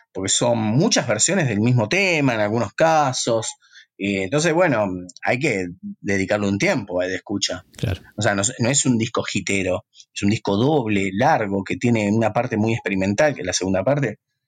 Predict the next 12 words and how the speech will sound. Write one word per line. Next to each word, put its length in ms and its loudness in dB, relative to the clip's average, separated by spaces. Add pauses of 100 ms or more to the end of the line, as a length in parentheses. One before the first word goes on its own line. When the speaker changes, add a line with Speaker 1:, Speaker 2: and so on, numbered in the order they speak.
(260)
Speaker 1:
Temas, 260 2
qué 120 -8
sé 80 -4
yo, 100 0 (180)
que 160 -2
hace 220 -2
Senkin 540 0
es 160 -6
una 160 -4
locura. 580 0 (480)
Speaker 2:
Ujú. 140 -2
Speaker 1:
Bueno, 200 2